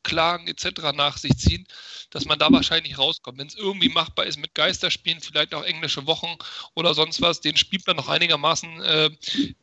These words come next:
just in time reinzudrücken, dann wird man das machen, da bin ich mir relativ sicher. Denn, ähm, da kommen ja noch ganz andere Geschichten mit rein. Ich verfolge das bei Atletico jetzt ein bisschen. Natürlich,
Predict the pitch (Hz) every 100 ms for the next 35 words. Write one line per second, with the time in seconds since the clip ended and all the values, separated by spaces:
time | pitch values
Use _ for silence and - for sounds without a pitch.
0 | _ _ 143 185 - - 127 156 180 170
1 | 156 185 - 175 - 160 208 151 139 -
2 | - 139 - 143 143 139 - - 135 139
3 | - 135 139 147 160 123 - - - 143
4 | 151 - - - 143 143 - 135 156 180
5 | 160 160 - 185 165 135 - - 151 147
6 | 143 147 143 - - _ _ - 139 131
7 | - 156 - 85 - 156 - - 160 160
8 | - 156 147 - - - 262 277 - -
9 | - 175 -